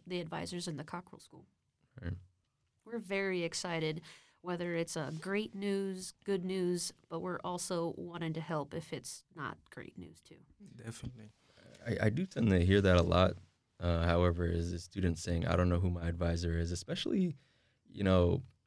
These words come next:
Speaker 2: freshmen going into school. You know, I've got, I've got younger siblings who start college and, you know, they're asking me questions about how to register for class or, you know, how to do this or how to do that. I was like, "Why don't you talk to your advisor?" And they're like, "Where do I find them?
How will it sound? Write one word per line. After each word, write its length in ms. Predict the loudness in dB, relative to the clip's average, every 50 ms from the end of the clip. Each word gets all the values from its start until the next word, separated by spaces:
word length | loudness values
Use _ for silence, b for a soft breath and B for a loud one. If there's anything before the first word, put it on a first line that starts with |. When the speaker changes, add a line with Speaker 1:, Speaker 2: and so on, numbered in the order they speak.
| _ _ _ _ _ _
Speaker 2:
freshmen 400 | 0 2 2 4 4 2 4 4
going 220 | 6 6 6 6
into 140 | 6 6 4
school. 320 | 2 2 0 0 0 -2 -4
You 80 | -8
know, 120 | -12 -12 -14
I've 120 | -6 0
got, 240 | 2 2 4 2 2 -2
I've 120 | -6 -4
got 160 | -2 0 0 2
younger 220 | 4 4 4 2
siblings 480 | 2 2 2 2 2 2 0 -2 -4 -8
who 200 | -12 -14 -12 -14
start 340 | -14 -8 -2 -2 -2 -2 0
college 440 | 0 2 2 4 4 4 2 2 0
and, 260 | 0 0 0 -2 -6 -10 _ _ _ _ _ _ _ -20
you 100 | -16 -14
know, 160 | -14 -8 -2
they're 160 | 2 4 4
asking 240 | 4 4 2 0 -2
me 80 | -2
questions 420 | -2 -2 -2 -2 0 0 -2 -2 -2
about 180 | -2 -2 0
how 100 | 2 2
to 80 | 2 2
register 380 | 2 0 0 -2 -2 -4 -4 -4
for 100 | -4 -4
class 500 | -4 -2 0 0 0 0 0 -2 -2 -2
or, 160 | -2 0 0
you 120 | 0 0 -2
know, 120 | -4 -6 -6 -4
how 60 | -4
to 80 | -2
do 180 | -2 -2 -4 -4
this 220 | -6 -8 -6 -2
or 60 | 0 0
how 60 | 0
to 60 | 0
do 100 | -2 -2
that. 100 | 0 0
I 20 |
was 120 | 0 2 2
like, 100 | 2 2
"Why 100 | 4 4
don't 140 | 4 4 2
you 60 | 2
talk 180 | 0 0 0
to 60 | 2 2
your 100 | 2 2
advisor?" 320 | 2 2 2 2 2 2
And 80 | 0 0
they're 100 | -2 -4
like, 180 | -6 -4 0
"Where 120 | 2 4 6
do 100 | 8 6
I 60 | 6
find 240 | 6 4 4 4 4
them? 160 | 0 -2